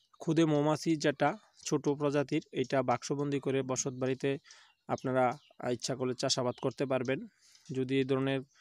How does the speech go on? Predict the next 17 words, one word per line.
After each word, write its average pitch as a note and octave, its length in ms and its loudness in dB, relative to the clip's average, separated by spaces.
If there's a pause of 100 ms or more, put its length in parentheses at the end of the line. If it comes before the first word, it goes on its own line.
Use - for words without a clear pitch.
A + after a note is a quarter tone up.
(280)
কারো C3 260 4
কোনো C3+ 220 0
ইকুইপমেন্ট C3 460 0
সামগ্রী C3 440 -2
প্রয়োজন B2+ 400 0
হয়, C3+ 180 -2
আমাদের B2+ 340 -2
স্ক্রিনে C3 420 -2
দেওয়া B2+ 200 0
নাম্বার B2+ 380 0
অথবা B2+ 280 -4
ডেসক্রিপশন B2+ 600 -4
বক্সে B2 280 -4
আমাদের B2 260 -2
নাম্বার B2 320 0
দেওয়া B2 240 2
আছে, - 240 -4